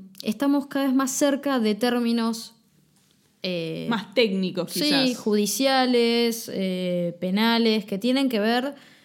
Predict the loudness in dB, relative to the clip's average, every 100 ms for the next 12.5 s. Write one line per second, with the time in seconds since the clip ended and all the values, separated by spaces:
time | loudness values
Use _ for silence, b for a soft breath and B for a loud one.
0 | B B B _ _ 0 2 2 0 0
1 | -2 -2 2 4 4 2 2 2 4 4
2 | 4 4 4 2 0 0 0 0 0 0
3 | 0 -2 0 0 0 -4 -6 0 2 2
4 | 0 -2 -8 -10 -14 -2 2 2 2 0
5 | 2 4 2 2 2 4 2 -2 -18 -4
6 | -2 -2 -4 -2 -2 -4 -4 -2 2 2
7 | 0 -2 -2 -2 -4 -4 0 2 2 0
8 | -8 -8 0 2 4 2 0 0 2 2
9 | 2 0 -2 -14 _ 0 2 2 2 2
10 | 4 4 4 2 -2 -20 _ -12 -2 0
11 | 4 4 4 2 2 2 2 2 2 0
12 | 0 2 2 0